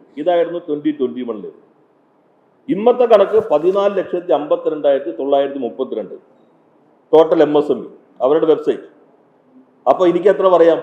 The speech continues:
പതിമൂന്ന് ലക്ഷത്തി അറുപത്തേഴായിരത്തി എഴുന്നൂറ്റി എൺപത്തൊമ്പത് ഇതാ ഈ ക്യാമ്പയിന്റെ ഭാഗമായി വന്നു എന്നല്ലേ പറയണ്ടേ? നിങ്ങൾ ഈ, ഇവര് ഉദ്യം ലോകപ്രശസ്ത എക്കണോമിസ്റ്റുകളെല്ലാം തേടി പിടിച്ച് അവർ പറയുന്നതാണെങ്കിൽ രണ്ടായിരത്തി ഇരുപത്തൊന്നിൽ നിങ്ങളെല്ലാവരും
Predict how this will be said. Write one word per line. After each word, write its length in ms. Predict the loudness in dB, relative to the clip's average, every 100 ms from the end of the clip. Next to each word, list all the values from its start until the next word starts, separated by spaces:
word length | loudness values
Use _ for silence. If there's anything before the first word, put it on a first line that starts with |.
| 0
പതിമൂന്ന് 500 | 0 0 0 0 0
ലക്ഷത്തി 400 | -2 -4 -6 -2
അറുപത്തേഴായിരത്തി 1040 | 0 2 0 0 0 2 2 -2 -4 -4
എഴുന്നൂറ്റി 440 | -4 -2 -4 -2
എൺപത്തൊമ്പത് 760 | -4 -4 -6 -6 -4 -2 -2 -2
ഇതാ 580 | -2 2 2 2 -2 -14 -20 _
ഈ 100 | 0 0
ക്യാമ്പയിന്റെ 460 | 2 0 -2 -2 0
ഭാഗമായി 460 | 2 2 2 0
വന്നു 240 | 0 -2 -4
എന്നല്ലേ 260 | -6 -2
പറയണ്ടേ? 420 | 0 2 0 -4 -10
നിങ്ങൾ 380 | -6 -4 -4 -6
ഈ, 220 | -10 -10 -8
ഇവര് 360 | -6 -4 -8 -12
ഉദ്യം 440 | -10 0 0 0 -10 _ _ _ _ 0
ലോകപ്രശസ്ത 640 | 4 4 4 2 0 2 0
എക്കണോമിസ്റ്റുകളെല്ലാം 920 | 2 0 -2 -4 -2 0 2 2 -2
തേടി 180 | -4 -4
പിടിച്ച് 320 | -4 -6 -2
അവർ 180 | 2 2
പറയുന്നതാണെങ്കിൽ 1040 | 2 0 0 -4 0 2 2 -2 -4 -8 -16 _ _ _ -6
രണ്ടായിരത്തി 520 | 0 4 6 4 2
ഇരുപത്തൊന്നിൽ 460 | 2 2 0 -4 -4
നിങ്ങളെല്ലാവരും 920 | -4 -4 0 0 2 0 -6 -16 -20